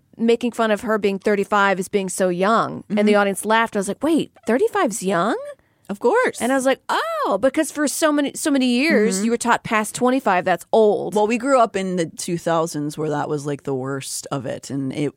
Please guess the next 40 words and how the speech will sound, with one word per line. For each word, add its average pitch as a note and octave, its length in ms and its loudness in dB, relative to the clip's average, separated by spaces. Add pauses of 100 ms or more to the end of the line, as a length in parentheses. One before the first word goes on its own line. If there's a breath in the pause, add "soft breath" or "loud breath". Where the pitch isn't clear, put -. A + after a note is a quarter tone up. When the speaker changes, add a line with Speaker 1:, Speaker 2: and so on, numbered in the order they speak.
(140)
Speaker 2:
it, D3+ 180 -2 (480)
in G3+ 160 2
a A3 60 2
lot A3 200 6
of F3 60 2
ways. E3 300 2
I G3+ 80 4
know A#3+ 160 4
that A3+ 80 6
Speaker 1:
Yeah. F#3+ 140 2
Speaker 2:
it F3 40 -4
changes F3+ 380 0
in F#3 60 -2
different F3 260 -4
ways. F3 240 0
Now E3+ 160 2
we're F3 100 4
in E3+ 80 0
this E3 180 -4
weird D#3+ 260 0
conservative D#3 720 -2 (480 loud breath)
bubble, E3+ 300 2
but E3 200 2
at E3 80 -4
the D#3+ 100 -2
time B3+ 320 0
it E3+ 100 -4
was F3 120 -4
the E3 160 0
other A3 220 4
side D3+ 280 0
of, D3 80 0
in D#3 60 -4
the D#3 80 -2
two G#3+ 120 -2
thousands, F#3+ 340 2
it - 40 -6
was, D#3+ 140 -6
like, D3+ 360 -4 (520 soft breath)
um, D3 480 0